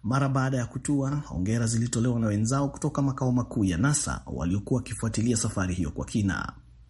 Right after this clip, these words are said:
Benken na Hurley wanatarajiwa kubaki kwenye kituo hicho cha anga la juu kwa muda usiozidi siku mia moja na kumi kabla ya kurejea ardhini. Mamia ya wafanyakazi wa Florida Jumamosi walisubiri kwa hamu ili kushuhudia tukio hilo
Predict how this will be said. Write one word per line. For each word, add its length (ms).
Benken 560
na 80
Hurley 600
wanatarajiwa 600
kubaki 440
kwenye 260
kituo 240
hicho 380
cha 280
anga 300
la 140
juu 360
kwa 180
muda 340
usiozidi 600
siku 320
mia 180
moja 240
na 100
kumi 380
kabla 320
ya 60
kurejea 440
ardhini. 640
Mamia 380
ya 80
wafanyakazi 880
wa 160
Florida 680
Jumamosi 720
walisubiri 460
kwa 200
hamu 540
ili 200
kushuhudia 600
tukio 340
hilo 460